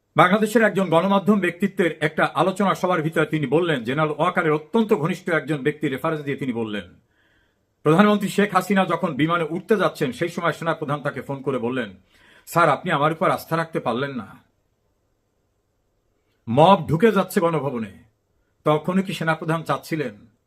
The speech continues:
তার উপর আস্থা রেখে শেখ হাসিনা গণভবনে অবস্থান করবেন আর মব এসে যাবে সেখানে? আমরা কাল্পনিকভাবে যদি ধরে নিই,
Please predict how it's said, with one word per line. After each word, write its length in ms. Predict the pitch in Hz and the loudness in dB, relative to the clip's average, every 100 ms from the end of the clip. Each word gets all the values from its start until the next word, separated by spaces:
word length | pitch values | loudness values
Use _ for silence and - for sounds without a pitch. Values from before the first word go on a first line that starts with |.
| _ _ _ _ _ _ - | _ _ _ _ _ _ 0
তার 200 | 139 151 | 2 2
উপর 180 | 170 | 2
আস্থা 300 | 151 123 - | 0 0 -2
রেখে 200 | 160 156 | -2 -2
শেখ 380 | 143 131 131 _ | -6 -6 -10 _
হাসিনা 560 | 123 131 147 123 90 - _ _ _ 107 | -16 -8 -8 -8 -12 -20 _ _ _ -2
গণভবনে 500 | 123 143 139 156 143 | -2 0 0 0 0
অবস্থান 500 | 113 135 - 151 139 | -4 -8 -8 -10 -6
করবেন 400 | 147 127 98 95 _ _ _ _ _ _ _ _ _ - | -8 -8 -14 -18 _ _ _ _ _ _ _ _ _ -2
আর 220 | 139 123 | 0 0
মব 240 | 120 151 | 0 0
এসে 180 | 143 135 | 0 -4
যাবে 200 | 147 139 | -8 -8
সেখানে? 320 | - 143 127 - _ _ _ _ _ _ _ _ _ - | -14 -16 -18 -20 _ _ _ _ _ _ _ _ _ 0
আমরা 200 | 185 214 | 2 4
কাল্পনিকভাবে 640 | 175 185 208 214 202 214 | 2 2 4 4 2 2
যদি 160 | 185 143 | -2 -2
ধরে 180 | 147 | -4
নিই, 280 | 156 95 87 | -4 -10 -16